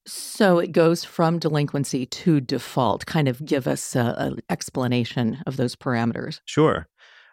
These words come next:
Speaker 2: You're delinquent if you, uh, don't make a payment in thirty days on a loan. Um, after nine months of that,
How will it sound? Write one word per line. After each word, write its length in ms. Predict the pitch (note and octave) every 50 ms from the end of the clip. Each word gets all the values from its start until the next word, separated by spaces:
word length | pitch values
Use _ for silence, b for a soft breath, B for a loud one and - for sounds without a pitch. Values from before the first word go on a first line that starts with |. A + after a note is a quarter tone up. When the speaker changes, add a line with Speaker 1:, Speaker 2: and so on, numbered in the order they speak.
| b b
Speaker 2:
You're 300 | - - G#2 G#2 A#2 B2 A#2
delinquent 500 | A#2+ G#2+ G#2+ A2 A#2 A#2 - D3+ C3+ A#2+
if 160 | G#2 - -
you, 360 | G2+ G2 G2 F#2+ F#2+ F#2 F2+
uh, 260 | - F2 F2 E2+ E2+
don't 260 | E2+ E2 G#2+ G2 F#2+ -
make 160 | F2 F2+ -
a 60 | E2
payment 480 | - - G#2+ F#2 F2+ F2+ F2 - - -
in 160 | F2+ E2 D#2
thirty 340 | - - F2+ E2+ D#2 D#2+ D2+
days 440 | - - - - - - - - _ -
on 120 | - - E2
a 60 | D#2
loan. 420 | D2 D2+ - C2+ D2 - F#2+ G2+ - - _ -
Um, 420 | E2+ E2+ E2 D#2 D2+ D#2 D#2 D2+ D2+ _ B B B B B B B B B B B _ _ _ _ _ _ _ _ -
after 300 | G#2 G2 - - G2+ F#2+
nine 340 | F#2+ G2 G2 F#2+ F#2 F#2
months 300 | F2+ F#2 G#2 C#3 - -
of 160 | C3 G#2+ F2 E2+
that, 360 | E2 D#2 D#2 F#2 A2+ -